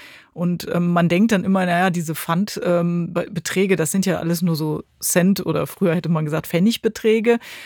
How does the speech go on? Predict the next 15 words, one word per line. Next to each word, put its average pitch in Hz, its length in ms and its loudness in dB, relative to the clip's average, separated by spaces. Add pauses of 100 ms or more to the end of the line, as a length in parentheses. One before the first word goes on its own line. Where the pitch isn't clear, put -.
(120)
Aber 170 200 0
das 180 160 2
summi-, 202 440 4
summiert 190 340 4
sich 185 140 -4
sehr, 196 220 2
sehr 185 140 0
schnell 175 340 0
in 180 420 -2
sehr, 185 280 2
sehr 185 160 0
große, 175 760 -2
äh, 180 100 -2
Summen. 202 440 0
Und, 185 400 -2